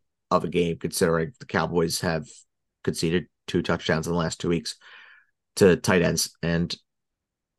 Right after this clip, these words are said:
I thought Logan Thomas was gonna be potentially a candidate to get into the end zone, and he did not. Uh, the Niners,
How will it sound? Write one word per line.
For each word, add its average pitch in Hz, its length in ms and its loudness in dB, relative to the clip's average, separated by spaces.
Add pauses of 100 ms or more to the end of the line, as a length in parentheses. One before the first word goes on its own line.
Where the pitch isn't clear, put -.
(280)
I 104 120 4
thought - 160 2
Logan 92 180 6
Thomas 95 240 4
was 90 120 -2
gonna 104 100 4
be 95 140 6
potentially 95 580 2 (300)
a 90 60 -8
candidate 101 340 4
to - 60 -4
get 110 100 6
into - 120 -8
the 110 140 6
end 147 120 6
zone, 165 220 4 (480)
and 262 380 0
he 185 400 2 (140)
did 113 300 6
not. - 580 -4 (440)
Uh, 135 360 10
the 131 300 6
Niners, 131 680 6